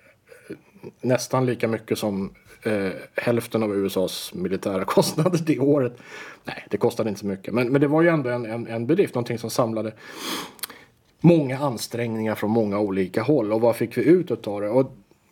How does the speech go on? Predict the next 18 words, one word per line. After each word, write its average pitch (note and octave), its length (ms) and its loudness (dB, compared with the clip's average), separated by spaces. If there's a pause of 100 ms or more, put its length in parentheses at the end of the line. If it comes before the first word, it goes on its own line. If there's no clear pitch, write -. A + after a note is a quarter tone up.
jag C#3+ 100 -8
tänkte C#3+ 180 2
att D#3 40 4
vi D3 40 2
skulle D3+ 180 4
bara C#3+ 320 6 (100)
dra C#3+ 160 2
igenom D3 240 4
några, C#3 300 4 (420)
det C3+ 120 0
översta D3+ 340 2
lagret, D#3 440 0
för - 80 -12
det B2 100 0
är B2+ 60 0
så D3 320 4
enormt G#2 300 -8
mycket. - 240 -14